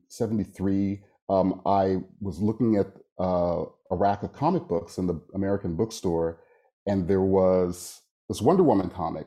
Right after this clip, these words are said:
which had Wonder Woman on it. I mean, I had some familiarity with Wonder Woman. I,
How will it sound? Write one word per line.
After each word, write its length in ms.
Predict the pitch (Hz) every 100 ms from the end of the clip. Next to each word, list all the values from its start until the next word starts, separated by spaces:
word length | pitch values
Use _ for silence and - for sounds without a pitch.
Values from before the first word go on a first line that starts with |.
| -
which 280 | 98 95 -
had 420 | 101 92 92 87
Wonder 220 | 107 107
Woman 220 | 107 101
on 220 | 95 92
it. 100 | 90 -
I 20 |
mean, 120 | 113
I 160 | 113 104 - _ -
had 180 | 143
some 220 | - 120 98
familiarity 420 | 95 82 82 82
with 120 | 85
Wonder 180 | 85 82
Woman. 240 | 82 82
I, 140 | 82